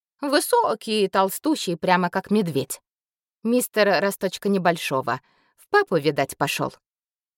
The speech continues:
"Где она?" — говорит, "наша королева пчёл? У меня для её гостинец".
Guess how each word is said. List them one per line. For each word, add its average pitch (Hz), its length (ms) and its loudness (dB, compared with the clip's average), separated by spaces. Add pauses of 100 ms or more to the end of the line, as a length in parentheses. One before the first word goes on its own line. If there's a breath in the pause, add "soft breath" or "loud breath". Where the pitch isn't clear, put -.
(100)
"Где 302 420 2
она?" — 139 380 -2
говорит, 160 440 -4
"наша 196 240 0
королева 208 480 2
пчёл? - 540 -4 (400 soft breath)
У 392 100 2
меня 359 320 4
для 254 260 -2
её 220 200 2
гостинец". 160 800 -2